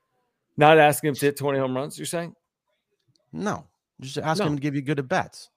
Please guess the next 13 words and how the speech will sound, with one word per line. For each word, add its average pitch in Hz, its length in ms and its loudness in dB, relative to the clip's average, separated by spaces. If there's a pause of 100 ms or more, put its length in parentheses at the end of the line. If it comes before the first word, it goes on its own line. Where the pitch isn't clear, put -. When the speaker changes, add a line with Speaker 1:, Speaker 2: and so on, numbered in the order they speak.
(160)
Speaker 1:
Yep. 104 260 -4 (1900)
Speaker 2:
And 104 80 -12
they're 107 100 -10
good 143 180 -6
at 143 80 -8
bats. - 420 -8 (440)
Speaker 1:
So 120 200 2
far. 110 420 -4
Yep, 107 220 -2 (160)
it 101 80 -6
has 98 200 -4
been. 147 120 -4
Speaker 2:
Yeah. 82 100 -4